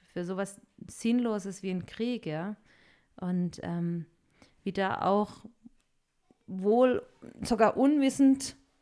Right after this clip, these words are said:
der Gefahr, die ihnen droht, junge Männer da einfach Richtung Ukraine losgeschickt wurden.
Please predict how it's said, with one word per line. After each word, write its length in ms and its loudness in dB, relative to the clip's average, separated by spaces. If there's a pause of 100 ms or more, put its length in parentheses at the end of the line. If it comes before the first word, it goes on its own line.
(100)
der 300 -8
Gefahr, 420 2
die 100 -4
ihnen 240 2
droht, 580 -2 (540)
junge 240 4
Männer 580 2 (400)
da 400 -6
einfach 360 -6
Richtung 280 -6
Ukraine 400 -4
losgeschickt 880 -8
wurden. 460 -2